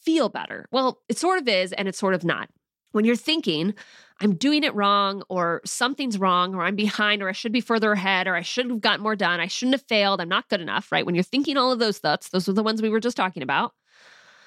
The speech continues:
Those tend to make us feel guilty and inadequate, and maybe there's even some shame in all of that. And those feelings really just aren't useful to us. They're very harsh feelings. They make us feel bad about ourselves. They kind of tear us down.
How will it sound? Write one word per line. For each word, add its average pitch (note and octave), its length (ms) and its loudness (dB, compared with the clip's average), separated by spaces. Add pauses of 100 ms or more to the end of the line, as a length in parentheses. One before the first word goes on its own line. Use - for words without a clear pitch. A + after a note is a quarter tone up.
(200)
Those B3+ 340 4
tend D#4+ 320 -2
to C#4+ 80 0
make G#3 400 -2
us - 180 -2
feel F3+ 220 0
guilty B3+ 680 2 (100)
and D#3 380 -2
inadequate, G#3+ 760 -2
and E3 120 -2
maybe F3+ 200 2
there's F3 220 0
even D#3 220 0
some - 180 -4
shame F3 640 -2 (100)
in B3 100 2
all A#3+ 200 2
of A#3 80 -2
that. A#3 280 0
And G3+ 120 -2
those F#4 260 0
feelings A3 460 4
really F#3+ 240 4
just E3+ 260 -4
aren't E3+ 180 0
useful - 360 -2
to - 180 -2
us. - 320 -4 (720)
They're A3+ 100 2
very A#3+ 260 0
harsh A#3+ 380 -2
feelings. A3 420 0
They F#3 120 0
make F#3 160 -4
us E3+ 100 -6
feel F3+ 220 2
bad F3+ 300 0
about A3 200 2
ourselves. G3 720 0 (240)
They G3+ 100 2
kind G3+ 260 0
of E3+ 120 -4
tear G#3+ 280 0
us G#3 160 -2
down. F3+ 640 0